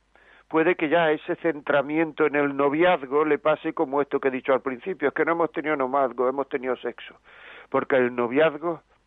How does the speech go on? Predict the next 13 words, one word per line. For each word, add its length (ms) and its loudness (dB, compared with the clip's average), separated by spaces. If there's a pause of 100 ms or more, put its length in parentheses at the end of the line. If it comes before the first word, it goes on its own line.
(140)
obsesiona, 800 -6 (1080)
obsesiona 760 0
sobre 260 -4
todo 460 0
al 200 -8
hombre. 360 -10 (720)
Un 160 0
hombre 260 0
que 80 -6
empieza 420 -4
a 40 -2
tener 320 0
relaciones 680 -2